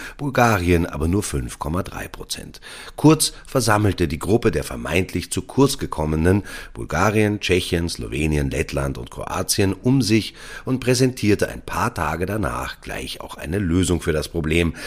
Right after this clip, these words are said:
Sie sah auch für Österreich eine Sonnenseite vor.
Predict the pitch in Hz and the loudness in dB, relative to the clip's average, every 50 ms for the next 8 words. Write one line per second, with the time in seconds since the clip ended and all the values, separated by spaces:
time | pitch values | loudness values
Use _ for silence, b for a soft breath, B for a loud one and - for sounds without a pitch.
0 | B B B B - 143 151 123 107 98 95 - 107 - - - 135 135 131 - | B B B B 2 2 4 4 4 0 0 -2 -4 -6 -2 0 0 0 4 6
1 | 113 113 104 - - 98 78 80 80 78 76 - - - 87 90 107 95 85 80 | 6 6 6 6 2 2 2 4 2 2 0 -4 -6 -6 -4 -4 -2 0 2 2
2 | 76 71 67 57 - - - - - - - - - - - - - | 2 2 -2 -4 -6 -6 -8 -10 -10 -12 -14 -12 -10 -10 -12 -12 -14